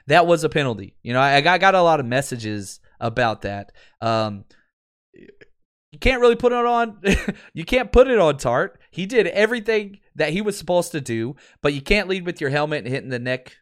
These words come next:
or helmet area. It was a penalty. I wish it wasn't. I understand why <laughs> it is, but, uh,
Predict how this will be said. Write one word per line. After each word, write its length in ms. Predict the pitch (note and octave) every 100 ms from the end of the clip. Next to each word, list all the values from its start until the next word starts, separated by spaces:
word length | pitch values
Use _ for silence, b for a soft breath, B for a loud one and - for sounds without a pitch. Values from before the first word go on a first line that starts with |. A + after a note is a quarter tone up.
| -
or 220 | A#2 A#2+
helmet 260 | C3 B2 G#2+
area. 480 | A#2+ C3 B2+ B2 - b
It 100 | B2
was 220 | C#3 D3
a 60 | D3
penalty. 500 | - C#3 C#3 C#3+ C#3 b
I 60 |
wish 180 | A2+ B2
it 100 | E2+
wasn't. 440 | G2 C#3+ D3 D3 - b
I 80 | -
understand 520 | A2 G#2 - D3+ E3
why 280 | E3+ E3+ F3
<laughs> 40 | -
it 200 | G3 B3
is, 300 | A#3 C#4+ - B B B
but, 320 | B2+ C#3+ C3+
uh, 180 | B2+